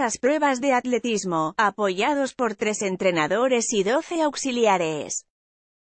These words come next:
Este año saldrán a lograr el objetivo de superar las veintiuno preseas obtenidas el año pasado. Castellanos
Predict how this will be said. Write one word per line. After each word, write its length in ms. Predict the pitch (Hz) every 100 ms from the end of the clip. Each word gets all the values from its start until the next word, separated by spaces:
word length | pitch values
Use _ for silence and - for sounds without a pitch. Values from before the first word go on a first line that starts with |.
| _
Este 420 | 196 277 - 262 247
año 320 | 320 302 294
saldrán 460 | - 214 196 240
a 80 | 233
lograr 400 | 220 185 190 220
el 120 | 226
objetivo 600 | 220 - 202 240 330 339
de 100 | 254
superar 560 | 220 220 226 220 262 311
las 240 | 269 226
veintiuno 600 | 208 202 196 214 311 302 269
preseas 680 | 254 214 247 320 320 277
obtenidas 640 | 262 226 196 226 320 320 285
el 100 | 285
año 260 | 240 240 226
pasado. 600 | 196 - 247 262 254 -
Castellanos 880 | 202 196 202 196 233 190 165 160